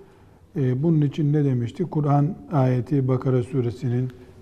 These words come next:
iki yüz yirmi ikinci ayetiyle Allah, e, nikahlı bir kadının nikahlı da olsa aybaşı halindeyken ya da lohusa halindeyken eşiyle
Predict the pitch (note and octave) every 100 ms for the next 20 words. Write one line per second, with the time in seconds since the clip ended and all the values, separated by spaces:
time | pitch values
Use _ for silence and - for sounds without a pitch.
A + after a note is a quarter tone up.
0 | - C#3 C#3+ B2+ B2 B2+ B2+ A#2+ C#3 B2
1 | C#3 C3 B2 A#2+ A#2 - A2+ A2+ D#3 -
2 | - - - - C#3+ B2+ C#3 C3+ - -
3 | - - C3 A#2+ B2+ B2 F3 B3 - -
4 | - - - - - - C#3+ B2 C3+ C3+
5 | C3 C3 B2+ B2+ C3 A#2 C3 B2+ C#3 E3+
6 | - C3 B2 C#3+ B2+ C3 B2+ A2+ G#2+ G2+
7 | D#3 E3+ - - - - - - - -
8 | E3+ C#3 C3+ B2+ D#3 A#2+ B2 B2 B2+ B2
9 | B2 A#2 C3+ B2 B2 B2+ B2+ B2+ B2 A#2
10 | C3+ A#2+ A#2 A#2+ A#2 B2+ A#2 C3+ D3+ F3
11 | - - - - - F#3+ B2+ D#3+ C3+ B2+
12 | A#2+ C3